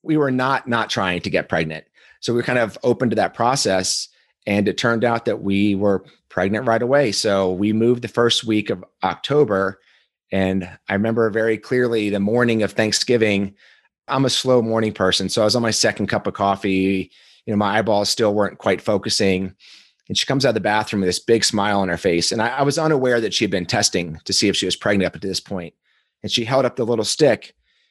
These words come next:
And I'm like, <sighs> I'm kinda, like, squinting across. I'm like, "What is that, babe?" She's like, "Come take a look at it."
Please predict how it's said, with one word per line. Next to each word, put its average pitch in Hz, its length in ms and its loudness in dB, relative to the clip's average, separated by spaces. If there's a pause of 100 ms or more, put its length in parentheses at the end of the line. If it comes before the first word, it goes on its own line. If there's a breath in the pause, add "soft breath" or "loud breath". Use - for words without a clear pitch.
(340)
And 151 80 -2
I'm 147 100 0
like, 127 280 -2
<sighs> - 40 -12
I'm 131 340 0
kinda, 143 200 -2
like, 123 140 2
squinting 131 520 0
across. 113 340 0
I'm 127 60 0
like, 117 220 0
"What 147 120 -2
is 175 160 0
that, 101 180 0
babe?" 95 260 0
She's 123 200 -2
like, 127 120 0
"Come 160 140 0
take 170 180 -2
a 147 60 0
look 151 180 0
at 123 160 0
it." - 180 -8